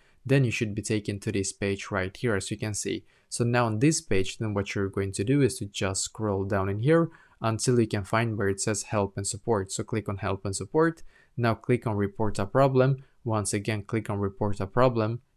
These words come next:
Click on include in here, because then it should take you to this page right here. Scroll down a little bit,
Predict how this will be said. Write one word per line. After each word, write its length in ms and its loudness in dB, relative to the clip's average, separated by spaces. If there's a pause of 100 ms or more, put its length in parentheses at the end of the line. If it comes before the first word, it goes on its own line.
(100)
Click 320 0
on 80 0
include 400 2
in 80 2
here, 320 4 (260)
because 300 0
then 260 4
it 140 -4
should 240 0
take 260 0
you 60 2
to 160 -2
this 180 0
page 400 -2
right 220 -2
here. 320 -4
Scroll 400 0
down 300 2
a 40 -2
little 360 4
bit, 260 0